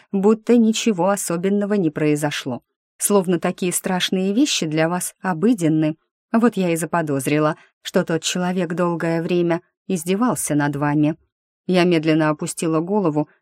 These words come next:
пряча взгляд. Меня вдохновило её сочувствие,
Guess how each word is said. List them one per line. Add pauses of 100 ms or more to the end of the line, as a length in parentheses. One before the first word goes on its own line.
(100)
пряча
взгляд. (340)
Меня
вдохновило
её
сочувствие,